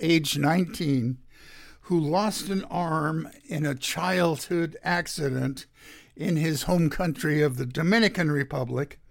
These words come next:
has made the Northwestern State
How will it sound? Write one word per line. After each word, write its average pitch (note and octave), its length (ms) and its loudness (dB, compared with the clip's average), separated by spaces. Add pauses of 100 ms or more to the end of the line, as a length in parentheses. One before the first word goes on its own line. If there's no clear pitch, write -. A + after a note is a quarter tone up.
(560)
has F3 420 0
made C#3+ 840 2 (680)
the D#3+ 100 -6
Northwestern G3 1080 4
State F#3+ 840 4